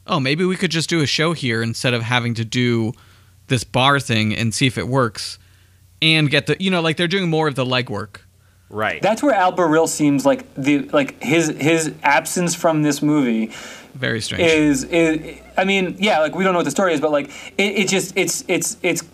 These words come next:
Speaker 2: He said,
Speaker 3: it's,
Speaker 2: "Ah, fuck
Speaker 3: it's,
Speaker 2: that." <laughs>
Speaker 3: it's, yeah, it's, it's, it's a, it's a miss. I mean, because, like, he really seems to be the gravitational force in that stuff, right? But, like,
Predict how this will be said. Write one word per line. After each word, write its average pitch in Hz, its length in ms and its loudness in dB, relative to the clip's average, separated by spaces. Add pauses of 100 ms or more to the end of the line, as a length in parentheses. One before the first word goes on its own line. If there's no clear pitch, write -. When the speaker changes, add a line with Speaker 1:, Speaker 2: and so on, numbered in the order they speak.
(360)
Speaker 2:
He 175 100 -2
said, 123 160 0
Speaker 3:
it's, 135 140 4
Speaker 2:
"Ah, - 40 2
fuck - 200 -2
Speaker 3:
it's, - 160 0
Speaker 2:
that." 80 140 -8 (760)
<laughs> - 80 -14
Speaker 3:
it's, 180 260 -2
yeah, - 340 2 (280)
it's, 202 240 2
it's, 190 280 0
it's 185 220 -2
a, 165 200 2
it's 156 120 -4
a 165 40 2
miss. 170 500 0
I 165 100 0
mean, 156 200 2
because, 156 300 0
like, 156 220 -2 (220)
he 220 220 0
really 196 300 0
seems 185 420 0
to 147 140 -8
be 151 120 0
the 147 80 4
gravitational 143 640 2
force 160 400 0
in 175 240 -2
that 123 180 2
stuff, 120 260 0
right? 143 200 2
But, 165 140 0
like, 147 220 0